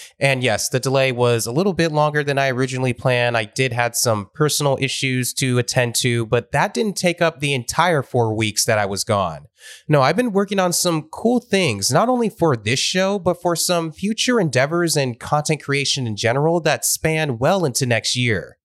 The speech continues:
But I'm not gonna get into all that just yet. Instead, I'm here to let you know that Furry Explained, this show, will be returning on Tuesday,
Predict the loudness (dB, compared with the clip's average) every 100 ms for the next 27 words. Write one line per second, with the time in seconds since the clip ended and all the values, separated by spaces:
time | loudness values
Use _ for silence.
0 | _ _ _ -18 -18 -2 0 2 0 -2
1 | -2 -2 0 0 -2 -4 -2 -4 0 2
2 | 2 2 -2 -2 -2 -2 -2 -2 -2 -4
3 | 0 0 0 0 -2 -2 0 0 -2 -2
4 | -2 0 2 0 0 -2 -2 0 2 0
5 | -2 -2 0 0 -2 -4 -2 -2 0 0
6 | 2 0 -2 -2 -2 -2 -4 -2 0 0
7 | 0 0 0 -2 -2 -2 0 0 0 0